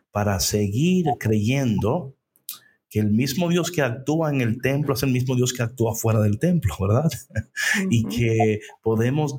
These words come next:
Speaker 1: llamar, invitar a las personas a discernir, a conocer la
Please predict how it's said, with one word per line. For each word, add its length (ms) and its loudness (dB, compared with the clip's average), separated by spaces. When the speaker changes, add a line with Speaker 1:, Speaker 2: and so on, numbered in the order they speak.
Speaker 1:
llamar, 600 2
invitar 600 2
a 60 4
las 160 0
personas 760 0
a 540 0
discernir, 960 2
a 60 0
conocer 600 0
la 120 4